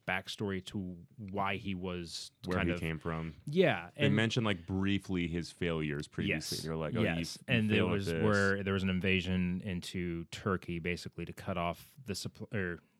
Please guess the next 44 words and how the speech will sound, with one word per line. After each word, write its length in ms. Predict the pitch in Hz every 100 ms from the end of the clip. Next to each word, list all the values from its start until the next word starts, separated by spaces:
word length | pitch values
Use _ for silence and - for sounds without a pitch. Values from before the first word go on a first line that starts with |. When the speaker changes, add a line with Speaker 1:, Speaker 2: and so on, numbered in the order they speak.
| -
Speaker 1:
to 180 | 113 90 87 _ _ -
link 320 | 104 127 120
the 100 | 107
supplies 540 | - 107 104 98 92 -
to 100 | 95
the 100 | 85
Russians 420 | 92 87 - 85
in 140 | 85
World 200 | 87 90
War 140 | 85 85
One. 500 | 80 92 87 80 82 - - _ -
Um, 560 | 95 87 82 78 80 80 - _ _ _ -
but 60 |
if 100 | 117
you 40 | 131
don't 280 | 143 113 107
know 220 | 120 131
that 240 | 113 101
and 120 | 104 98
just 140 | -
kinda 160 | 104 90
hints 240 | 95 98
at 80 | 101
that, 60 |
and 100 | 92
you're 80 | 98
like, 120 | 85 - _ -
Oh, 80 | 196
cool. 240 | - 190
Well, 140 | 107 113
he 100 | 117
failed 240 | 120 147
a 40 | 110
little 160 | 98
bit 200 | 90 95
before, 520 | - - 117 120 123 117
but 420 | - 95 92 80 - - 50 -
Speaker 2:
People 200 | 107 98
don't 140 | 92 85
like 200 | 98 101
him. 320 | 107 101 104 - - - - -
Speaker 1:
apparently. 580 | 131 107 117 127 139 127
Speaker 2:
Okay. 420 | 127 127 110 110
Speaker 1:
Um, 600 | 110 127 123 117 110 107